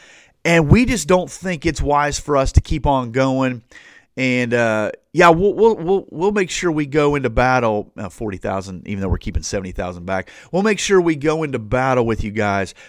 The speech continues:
But when it's over, hey, we're going back to the other side." Let me ask you a question, Reuben and Gad. Who allowed you to have that livestock? The Lord. You know what you had when you walked out of Egypt?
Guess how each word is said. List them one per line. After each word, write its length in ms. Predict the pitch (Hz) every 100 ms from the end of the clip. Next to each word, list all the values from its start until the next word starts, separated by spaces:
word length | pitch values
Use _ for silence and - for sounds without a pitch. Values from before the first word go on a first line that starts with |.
| -
But 100 | 123
when 160 | 160
it's 140 | 170 185
over, 480 | 196 190 156 139 123 _ - -
hey, 160 | 143
we're 200 | 135 180
going 260 | 185 180 147
back 240 | 147 139
to 80 | -
the 100 | 131
other 140 | 123
side." 400 | 107 - 120 101 - _ -
Let 100 | 139
me 100 | 143
ask 220 | 143 -
you 80 | 139
a 20 |
question, 480 | - 147 147 - 110
Reuben 280 | 107 104 101
and 80 |
Gad. 380 | 92 101 117 127 - - _ -
Who 260 | 160 175 -
allowed 500 | 139 127 131 135 120
you 100 | 135
to 120 | 113
have 480 | 113 123 127 117 104
that 240 | 110 104
livestock? 680 | 110 120 127 - 104 71 - _ _ _ _ _ _ _ _ _ _ _ _
The 100 | 120
Lord. 340 | 127 165 127 - _ _ _ _ _ _ _ -
You 140 | 117
know 80 | 156
what 160 | 180
you 60 | 135
had 300 | 139 151 165
when 140 | 156
you 100 | 135
walked 400 | 110 123 147 147 -
out 360 | 127 135 165 -
of 220 | 120 117
Egypt? 500 | 123 143 165 180 -